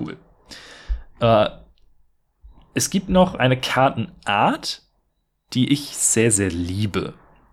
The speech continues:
Ähm, beziehungsweise, also, es gibt nicht so viele davon, ähm, weil sie nur in einem Set aufgetaucht sind, aber eine Karte davon möchte ich noch immer mal irgendwie vernünftig, ähm,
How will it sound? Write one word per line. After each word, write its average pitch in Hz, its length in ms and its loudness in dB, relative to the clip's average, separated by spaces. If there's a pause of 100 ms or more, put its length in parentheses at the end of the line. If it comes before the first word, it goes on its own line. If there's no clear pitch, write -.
(160)
Ähm, 95 840 0 (300)
beziehungsweise, 98 760 -2 (260)
also, 95 200 -2 (800)
es 120 160 -2
gibt - 120 -4
nicht 127 120 0
so 113 80 -6
viele 214 280 2
davon, 165 440 2 (520)
ähm, 113 360 0
weil 110 140 2
sie 101 100 -2
nur 113 160 2
in 110 80 -2
einem 104 240 0
Set - 180 0
aufgetaucht 135 500 -2
sind, 131 200 -6
aber 110 160 -2
eine 160 220 0
Karte 160 300 -2
davon 131 240 -4
möchte 123 200 -4
ich 127 40 -4
noch 127 220 -4
immer 170 220 0
mal 147 440 2
irgendwie 160 540 2
vernünftig, 127 880 0
ähm, 117 800 -2